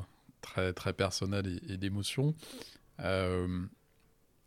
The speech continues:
ce que tu nous décris en fait sur, euh, ta manière de fonctionner et la manière dont t'as fait évoluer, euh, ton entreprise, tes associés, par des mouvements, euh, des mouvements de rupture assez importants et d'innovation. Donc nous, dans notre activité avec Julien, on accompagne bon nombre d'associés,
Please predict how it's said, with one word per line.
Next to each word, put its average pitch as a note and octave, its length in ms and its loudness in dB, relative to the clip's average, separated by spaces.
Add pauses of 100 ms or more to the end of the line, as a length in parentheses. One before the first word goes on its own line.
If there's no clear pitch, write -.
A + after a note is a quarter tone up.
(120)
ce - 80 0
que A#2+ 100 2
tu A#2 140 0
nous A#2 120 8
décris A#2+ 400 6
en A#2+ 80 6
fait A#2 280 2
sur, F#2 460 0
euh, E2+ 60 -4
ta F#2+ 160 0
manière G2 260 2
de F#2 100 -2
fonctionner F#2+ 440 -2
et G2 40 4
la F2+ 100 0
manière F2+ 280 -2
dont F2+ 120 -4
t'as E2 140 -4
fait - 180 -4
évoluer, F2 520 -2
euh, D#2+ 260 -2
ton - 140 -6
entreprise, F#2+ 640 -4
tes E2+ 160 -4
associés, F#2 720 -2
par D#2 200 -6
des F2 80 -4
mouvements, F2 580 -4
euh, E2 80 -6 (380)
des E2 40 -2
mouvements F#2 300 -2
de F2+ 80 0
rupture G2 320 0
assez F2+ 180 -4
importants F2 440 -4
et F2+ 40 -4
d'innovation. F2+ 520 -2 (400)
Donc G#2 240 -2
nous, F3+ 80 4
dans D3+ 100 6
notre G#2+ 220 2
activité A2+ 360 0
avec A#2+ 100 2
Julien, G#2+ 420 2 (340)
on G2 360 -2
accompagne A2 680 0 (240)
bon A2 160 2
nombre C3+ 180 4
d'associés, G2+ 640 0